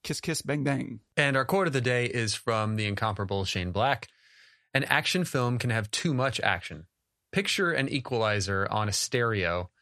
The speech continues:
Speaker 2: with all the knobs pegged at ten. It becomes a cacophony and is ultimately quite boring."
Speaker 1: Mm.
Speaker 2: Yes, a-, absolutely. 'Cause where do you go from there? Right.
Speaker 1: Yeah.
Speaker 2: Uh, I think, uh, Bono, I'm gonna quote Bono, said it best.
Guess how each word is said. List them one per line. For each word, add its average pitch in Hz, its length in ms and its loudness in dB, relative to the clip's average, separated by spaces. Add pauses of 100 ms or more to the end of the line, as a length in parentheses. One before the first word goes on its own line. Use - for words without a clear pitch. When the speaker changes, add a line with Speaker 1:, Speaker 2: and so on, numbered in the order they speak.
(260)
Speaker 2:
with 123 160 0
all 131 180 4
the 139 120 2
knobs 110 400 0
pegged 113 300 -2
at 98 100 -6
ten. 87 360 -4 (460)
It 123 80 2
becomes 127 400 0
a 117 60 -2
cacophony 104 880 -2
and 107 160 -2
is 101 120 -2 (120)
ultimately 143 800 -2 (180)
quite 127 300 -2
boring." 87 400 -6 (460)
Speaker 1:
Mm. - 260 -8 (300)
Speaker 2:
Yes, - 440 0 (220)
a-, 110 140 -4 (140)
absolutely. 110 600 -2
'Cause 101 180 -6
where 104 160 -2
do 107 60 -2
you 117 100 0
go 131 200 0
from 104 220 -2
there? - 280 -2 (360)
Right. 101 280 0
Speaker 1:
Yeah. - 100 -14 (180)
Speaker 2:
Uh, 98 280 0
I 107 100 -2
think, 110 400 -4 (480)
uh, 95 280 0
Bono, 110 540 0 (160)
I'm 101 60 -6
gonna 98 140 -2
quote 113 220 -2
Bono, 113 400 0 (100)
said 110 300 0
it 104 160 -6
best. 113 400 0